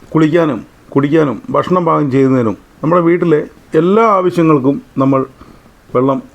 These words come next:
ഉപയോഗിക്കാറുണ്ട്. പക്ഷേ ഈ വെള്ളത്തിൻ്റെ ഗുണം, ഈ വെള്ളത്തിൽ എത്രത്തോളം മാലിന്യങ്ങൾ അടിഞ്ഞിരിക്കുന്നുവെന്ന് നമ്മൾ ശ്രദ്ധിക്കാറില്ല. നമ്മുടെ കാഴ്ചയിൽ നമ്മുടെ മുമ്പിൽ വരുന്ന ബക്കറ്റിലിരിക്കുന്ന, അല്ലെങ്കിൽ ഗ്ലാസ്സിലിരിക്കുന്ന, കുപ്പിയിലിരിക്കുന്ന വെള്ളം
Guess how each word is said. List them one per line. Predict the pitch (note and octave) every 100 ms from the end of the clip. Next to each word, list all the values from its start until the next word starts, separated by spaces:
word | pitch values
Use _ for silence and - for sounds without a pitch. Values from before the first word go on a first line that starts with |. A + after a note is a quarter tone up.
| B2+
ഉപയോഗിക്കാറുണ്ട്. | A#2 A#2 G#2+ G#2+ - - - - - _ _ _ -
പക്ഷേ | F3+ A3+
ഈ | G#3
വെള്ളത്തിൻ്റെ | F#3 G3 G#3 G3 D3+ D#3+ - _ - C3+
ഗുണം, | B2+ D3 B2+ - - - - - C3+
ഈ | C3+
വെള്ളത്തിൽ | C#3+ C#3+ C#3
എത്രത്തോളം | D#3 D3 E3+ D3+ C#3
മാലിന്യങ്ങൾ | D#3 F3+ F3+ E3+ - C#3
അടിഞ്ഞിരിക്കുന്നുവെന്ന് | C3+ D3+ D3+ D3 C#3 B2 B2 -
നമ്മൾ | B2+ B2+ A#2+
ശ്രദ്ധിക്കാറില്ല. | A2+ A#2 A2 G2+ A2
നമ്മുടെ | C#3 F3 F#3 E3+
കാഴ്ചയിൽ | D#3+ F3 F3+ D3 C#3+ - - - - - - C#3+
നമ്മുടെ | D3+ D#3+
മുമ്പിൽ | D3+ D3+ D3+
വരുന്ന | C#3+ C#3
ബക്കറ്റിലിരിക്കുന്ന, | C3+ D3+ C#3+ C#3+ C#3 C3+
അല്ലെങ്കിൽ | C3 C3
ഗ്ലാസ്സിലിരിക്കുന്ന, | C3+ D3 C3+ C3 B2+ B2
കുപ്പിയിലിരിക്കുന്ന | C3+ B2+ D3+ C#3 C3+ C3 B2
വെള്ളം | C3